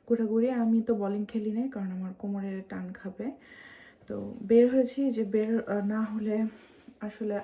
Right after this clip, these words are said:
আর সবাই বিজি হয়ে যাবে। আর আমি যদি এখন গৃহিণী হয়ে গেলাম, ওয়েট করতে হয় সবাই কবে ফ্রি টাইম পাবে। তো বলতে বলতে সবার ক্রিসমাস,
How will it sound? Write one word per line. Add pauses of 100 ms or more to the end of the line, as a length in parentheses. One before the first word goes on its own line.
(140)
আর (520)
সবাই
বিজি
হয়ে
যাবে।
আর
আমি
যদি
এখন (100)
গৃহিণী (140)
হয়ে
গেলাম, (520)
ওয়েট
করতে
হয়
সবাই
কবে
ফ্রি (100)
টাইম (100)
পাবে। (420)
তো (200)
বলতে (100)
বলতে (120)
সবার
ক্রিসমাস,